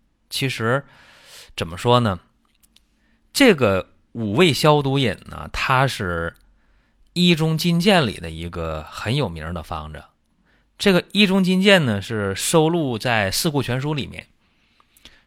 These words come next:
所以医中金鉴呢，它是清朝人，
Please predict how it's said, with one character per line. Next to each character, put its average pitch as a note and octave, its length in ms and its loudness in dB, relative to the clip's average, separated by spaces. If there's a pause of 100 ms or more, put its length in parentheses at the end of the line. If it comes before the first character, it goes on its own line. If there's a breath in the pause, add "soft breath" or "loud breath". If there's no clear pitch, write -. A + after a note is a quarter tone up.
(100)
所 F3 160 2
以 D3 200 4
医 E3 180 0
中 E3 180 2
金 E3 140 0
鉴 E3+ 240 6
呢， G#2 80 0
它 A2+ 200 -6
是 G#2+ 260 -4
清 A#3+ 360 0
朝 A2+ 180 2
人， E2+ 380 -4